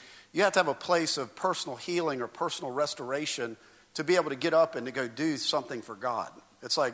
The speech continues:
you, you can't do it if you're laying in a hospital bed and you're wounded. And sometimes we have to work through our struggles and our difficulties, but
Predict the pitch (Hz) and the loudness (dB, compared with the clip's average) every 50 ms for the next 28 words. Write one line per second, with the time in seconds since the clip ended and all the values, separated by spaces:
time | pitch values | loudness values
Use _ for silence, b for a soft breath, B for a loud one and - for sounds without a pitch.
0 | 123 - 147 143 - 143 143 - - 180 175 156 123 123 127 156 156 143 131 123 | -4 -10 -16 -12 -10 -10 -8 -4 -2 0 0 0 -2 -4 -2 0 0 2 0 -2
1 | - - 123 117 117 117 - 135 131 135 135 131 120 120 113 107 123 135 135 127 | -4 -6 -6 -6 -6 -6 -8 -2 0 0 0 0 -2 -4 -4 -2 0 0 0 0
2 | - - 123 113 107 107 120 120 120 110 110 104 101 104 110 135 135 123 107 107 | -2 -6 -8 -10 -6 -4 -4 -2 -2 -4 -6 -8 -10 -8 -6 -6 -6 -6 -6 -8
3 | 110 127 b b b b b b b - - - 185 180 175 165 151 151 165 160 | -10 -12 b b b b b b b -8 -2 0 4 6 6 4 4 4 2 2
4 | 147 - 127 123 143 147 143 143 - 160 151 143 131 - - - - 156 151 151 | 2 0 0 2 2 2 2 2 -2 0 0 0 0 0 -2 0 2 4 4 4
5 | 143 143 131 120 120 120 117 107 107 160 160 - - 120 - 120 117 - - 127 | 2 0 -4 -4 -4 -4 -4 -4 -4 -4 -4 -4 -6 -8 -8 -8 -8 -8 -10 -10
6 | 117 110 113 120 120 | -8 -4 -4 -4 -4